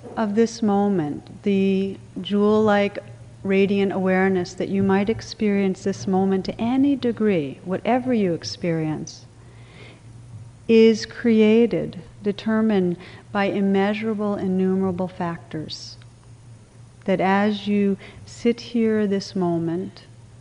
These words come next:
this experience is determined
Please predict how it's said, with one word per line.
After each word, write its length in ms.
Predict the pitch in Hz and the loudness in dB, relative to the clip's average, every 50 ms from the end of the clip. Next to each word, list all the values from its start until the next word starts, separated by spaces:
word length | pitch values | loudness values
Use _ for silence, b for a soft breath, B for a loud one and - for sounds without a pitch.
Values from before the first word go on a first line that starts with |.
| - - - - - - - - - - - - - - | -20 -20 -20 -20 -20 -20 -20 -20 -20 -20 -20 -14 -4 -2
this 260 | 220 226 226 - - | 0 0 0 -2 -4
experience 1040 | 247 - - - - - 226 208 208 202 196 190 180 175 165 175 170 - - - B B B B B B B B B B - - - - | -6 -6 -8 -10 -4 -2 0 0 0 0 0 0 0 0 -2 -2 -4 -6 -12 -20 B B B B B B B B B B -20 -12 -6 -2
is 560 | 202 196 190 190 190 185 185 180 - - - - - | -2 0 0 0 0 -2 -4 -6 -10 -14 -18 -12 -4
determined 960 | 196 214 202 202 - 214 208 202 196 196 190 190 190 190 190 190 185 - | -2 -2 -2 -2 -2 -2 0 2 2 2 2 2 2 2 2 0 -2 -6